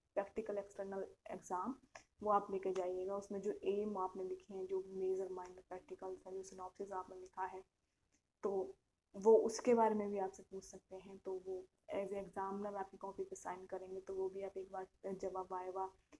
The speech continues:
ख़त्म होने के बाद जब आप room से निकलें तो आप चेक कर लीजिएगा कि examiner ने आपकी copy पे साइन किए हैं या नहीं किए हैं, वो आपको ज़रूर check करना है। attendance sheet आपको sign करनी होती है, attendance लगती है practical की। तो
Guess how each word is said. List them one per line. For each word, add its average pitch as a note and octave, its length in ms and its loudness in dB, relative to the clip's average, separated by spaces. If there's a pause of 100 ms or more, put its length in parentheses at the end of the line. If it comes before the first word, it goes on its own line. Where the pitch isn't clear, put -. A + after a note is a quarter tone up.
ख़त्म G#3 220 0
होने G3+ 200 0
के G3 80 -4
बाद G3 80 0
जब G3 180 2
आप F#3+ 200 0
room F#3+ 240 -2
से F#3+ 140 -4
निकलें F#3+ 380 -2
तो F#3+ 120 -4
आप F#3 200 -4
चेक F#3+ 420 -4
कर F#3 100 -4
लीजिएगा F#3 380 -6
कि G3 140 -12
examiner F#3+ 400 -8
ने F#3+ 120 -14
आपकी F#3+ 160 -16
copy - 240 -12
पे F#3+ 120 -12
साइन F#3 240 -10
किए F#3+ 240 -10
हैं G3 180 -12
या F#3+ 60 -16
नहीं G3 300 -16
किए F#3+ 180 -10
हैं, F#3+ 160 -10
वो F#3 100 -8
आपको F#3 220 -10
ज़रूर F#3+ 240 -4
check - 180 -12 (100)
करना F#3+ 200 -10
है। - 180 -14 (440)
attendance G3 380 -2
sheet G#3 300 -6
आपको G3 280 -2
sign F#3 260 -8
करनी F#3 300 -8
होती F3+ 300 -10
है, F#3 220 -12 (380)
attendance F#3+ 600 -4
लगती F#3+ 340 -6
है G#3+ 220 -6
practical - 680 -10
की। - 200 -16
तो G#3 300 -10